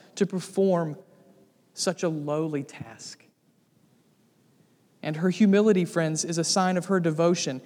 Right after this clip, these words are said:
It's very clear that Jesus is the central person in her affections. Jesus is the one worthy of honor. In fact, that's the key point in these opening verses.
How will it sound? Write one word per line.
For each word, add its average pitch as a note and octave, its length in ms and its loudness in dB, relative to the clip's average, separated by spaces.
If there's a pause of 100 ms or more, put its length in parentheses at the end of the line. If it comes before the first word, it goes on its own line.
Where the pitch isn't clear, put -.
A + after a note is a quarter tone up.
(120)
It's G3 160 -2
very G3+ 480 4
clear F3+ 640 -2 (180)
that E3+ 220 -2
Jesus E3+ 720 2
is F3+ 220 -4
the F3 100 -2
central G#3+ 560 4
person F3+ 580 0 (260)
in F#3+ 220 0
her F#3 220 2
affections. E3 680 -4 (220)
Jesus B3 560 8
is A3 280 4
the A#3+ 60 8
one A3 440 8
worthy A3 460 10
of F#3 140 6
honor. G3 600 4 (400)
In G#3+ 100 4
fact, A#3+ 300 2
that's B3+ 200 4
the B3+ 120 0
key C4+ 480 6 (200)
point C#4+ 340 6
in A#3 100 8
these A#3 240 8
opening A#3 640 6
verses. F#3 640 6